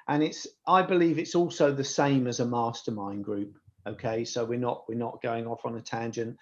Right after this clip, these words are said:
Let's put it in the mix. Uh, it's a very interesting dynamic in the sense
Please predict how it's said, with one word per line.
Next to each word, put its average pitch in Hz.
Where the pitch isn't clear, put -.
Let's 123
put 135
it 127
in 120
the 117
mix. -
Uh, 151
it's 160
a 160
very 180
interesting 143
dynamic 120
in 127
the 127
sense 202